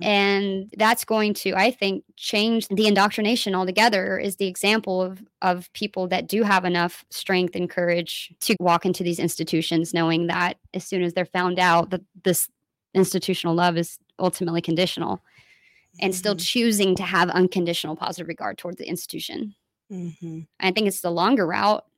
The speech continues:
Speaker 1: It's the harder route. But if we're representing a faith where we're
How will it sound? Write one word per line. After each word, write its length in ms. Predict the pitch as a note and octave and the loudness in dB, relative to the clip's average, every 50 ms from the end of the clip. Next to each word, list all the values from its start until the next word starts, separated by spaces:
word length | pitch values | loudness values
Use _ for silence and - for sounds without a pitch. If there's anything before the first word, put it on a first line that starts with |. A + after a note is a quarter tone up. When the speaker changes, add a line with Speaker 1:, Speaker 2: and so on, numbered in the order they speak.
| _ _ | _ _
Speaker 1:
It's 100 | G3 - | -10 -6
the 120 | - E3 E3+ | -4 -4 -6
harder 380 | - - - A#3+ B3+ A#3+ F#3+ | -4 0 2 2 2 2 2
route. 360 | - - - - G#3+ A3 D4+ D4 _ _ _ _ | 0 -2 -2 -2 -2 -4 -6 -10 _ _ _ _
But 380 | G3+ G3 F#3 - - - - _ _ - | -6 -4 -4 -2 -4 -6 -8 _ _ -10
if 180 | - F#3+ - | -10 -8 -2
we're 140 | - G3 G3 | 0 0 2
representing 640 | F#3 G3 G3+ G3+ G3 F#3+ F#3 - F#3+ G3 F#3 F3+ E3+ | 4 2 2 2 0 -2 -2 0 0 0 0 0 -2
a 60 | E3+ | -2
faith 420 | - - G3+ G3+ F3 E3 F#3 - _ - - _ - - | -2 0 2 2 2 2 0 -4 _ -20 -20 _ -18 -8
where 180 | - F3+ F3+ E3+ | -4 -2 0 2
we're 300 | F3 F3+ F3+ E3+ E3+ G3+ | 2 2 2 2 0 -2